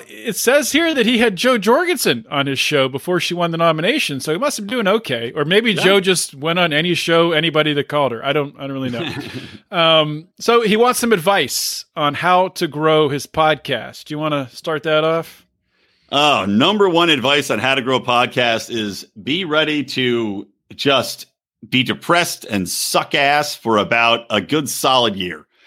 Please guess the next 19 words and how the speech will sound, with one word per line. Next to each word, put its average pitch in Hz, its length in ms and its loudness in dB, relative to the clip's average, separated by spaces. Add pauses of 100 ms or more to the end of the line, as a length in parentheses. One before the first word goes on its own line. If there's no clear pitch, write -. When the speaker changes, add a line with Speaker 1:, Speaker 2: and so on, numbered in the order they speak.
(320)
Speaker 2:
Because 135 540 0
building 180 480 -4
a 151 60 -8
podcast 156 460 -2
audience 123 340 0
is 101 100 -10
unbelievably 123 600 0
difficult. 101 540 -2
I 127 40 0
mean, 123 240 0 (100)
we, 139 180 2
we 143 140 0
talked 165 220 -2
about 143 180 0
Bravo 135 300 2
and 110 120 0
Beer, 120 360 2
our 104 180 0
other, 110 340 -4